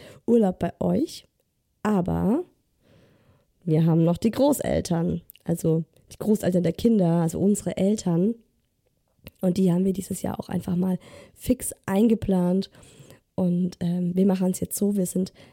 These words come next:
nach Weihnachten erstmal vier Tage bei meiner Mama. Und da freut die sich auch schon total drauf, mal die Kinder wieder am Stück bei sich zu haben. Und ich finde es auch ganz schön, wir sind immer einmal im Sommer,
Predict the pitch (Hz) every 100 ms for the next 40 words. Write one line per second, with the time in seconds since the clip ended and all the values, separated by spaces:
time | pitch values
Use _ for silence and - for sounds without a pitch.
0 | _ - 240 254 214 202 208 - 202 -
1 | 190 - 180 175 - 214 - 185 185 175
2 | 180 175 185 185 180 180 220 269 285 302
3 | - - - - - 190 185 - - 175
4 | 180 175 - 185 208 214 196 202 202 -
5 | 190 - 208 190 - - 185 185 - -
6 | - - 196 208 - 214 202 185 190 -
7 | 208 - - 202 - 185 - 214 - 196
8 | 190 185 185 196 - - - - - 214
9 | - 269 - 214 - 196 - 226 226 214
10 | 190 190 208 196 - 214 208 190 190 -
11 | - - _ - 196 - 226 262 262